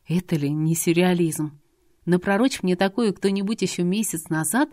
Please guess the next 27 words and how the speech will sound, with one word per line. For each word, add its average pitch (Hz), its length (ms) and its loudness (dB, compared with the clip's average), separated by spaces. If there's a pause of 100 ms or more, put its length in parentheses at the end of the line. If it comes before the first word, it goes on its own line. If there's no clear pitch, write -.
и 175 80 0
я 190 240 2
бы 196 120 0
пальцем 202 480 -2
у 160 40 0
виска 170 400 0
покрутила. 151 720 -6 (380)
Я 147 200 -4
плотнее 160 440 2
закуталась 147 640 -2
в - 80 -14
плед, 202 320 0
а 185 60 2
на 170 160 4
столик 202 320 0
по 165 100 -2
правую 180 400 2
руку 190 220 -2
от 170 160 0
кресла 220 400 0
опустилась 185 560 -4
свежая 185 440 -2
чашка 190 400 -6
травяного 175 600 0
чая 196 360 -4
из 170 320 -6
термочайника. 165 1000 -4